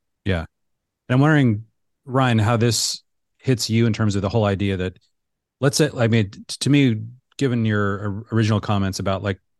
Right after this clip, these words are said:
the, the definition of religion being a culture, uh, it feels, uh, like, and, and it also, also sort of a reflection of just the reality that, that as Christians, I, it seems like we should believe there only ever has been one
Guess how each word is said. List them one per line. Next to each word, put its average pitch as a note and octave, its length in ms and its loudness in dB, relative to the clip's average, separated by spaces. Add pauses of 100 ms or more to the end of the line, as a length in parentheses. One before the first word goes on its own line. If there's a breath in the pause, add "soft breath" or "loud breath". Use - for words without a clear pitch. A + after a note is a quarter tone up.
(360)
the, G#2+ 160 -2
the G2+ 140 -2
definition G#2 600 -2
of F#2+ 40 -2
religion G2 300 0
being F#2+ 180 -2
a F2 60 -4
culture, F#2 540 -4 (480 soft breath)
uh, G#2 100 -8
it A2 140 -2
feels, B2+ 840 2 (160)
uh, G#2 120 -2
like, G2+ 300 0
and, A#2+ 100 0
and B2+ 120 2
it A#2+ 40 4
also, A2+ 240 2
also B2 260 0
sort A2 140 0
of G2+ 80 0
a G#2 40 -2
reflection G2+ 480 -4
of F#2 60 -2
just G2 240 -6
the G#2+ 120 -4
reality G2 720 0 (440 soft breath)
that, G#2+ 280 -2 (100)
that A2 240 -4 (220)
as A#2+ 200 0
Christians, A#2+ 400 0
I, G#2 60 0
it G#2+ 200 -4
seems D#3 180 2
like A#2+ 100 2
we A#2+ 80 2
should G#2+ 160 -4
believe G#2+ 200 0
there A2 140 -2
only D3 380 0
ever C3 300 -2
has G#2+ 220 -8
been G#2 360 -4
one G2 440 -4